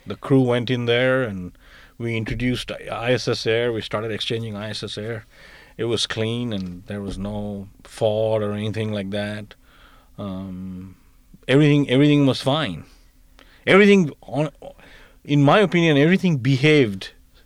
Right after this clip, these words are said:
as sup-, as it was sup-, as, as it was designed. That was, that was a really good, good story for Bigelow Aerospace, because I think they did a good job in designing the whole thing.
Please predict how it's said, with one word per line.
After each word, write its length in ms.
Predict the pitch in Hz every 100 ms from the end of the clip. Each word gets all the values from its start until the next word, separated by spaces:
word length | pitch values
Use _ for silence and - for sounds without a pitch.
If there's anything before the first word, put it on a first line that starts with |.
| _ _
as 160 | - 117
sup-, 300 | - 107 -
as 260 | 120 131 131
it 140 | 131
was 120 | 117
sup-, 240 | - 110 _
as, 400 | 98 107 120 120
as 240 | - 113 113
it 100 | 104
was 160 | 101
designed. 520 | 90 87 85 67 - - - - - - - - -
That 120 | - 139
was, 260 | 156 127
that 160 | - 135
was 140 | 139 113
a 80 |
really 240 | 113 123 113
good, 260 | 110 98 - _ - 107
good 400 | - 151 147 110 - _ - _ -
story 440 | - 147 117 90
for 240 | 85 - 92
Bigelow 360 | 104 98 85
Aerospace, 460 | 82 - - - -
because 240 | 90 101
I 80 | 104
think 220 | 110 113
they 80 | 104
did 180 | 92 90
a 40 |
good 280 | 90 113 104
job 300 | 101 92 87
in 100 | 85
designing 380 | 85 85 82 78
the 100 | 73
whole 160 | 76
thing. 240 | 73 82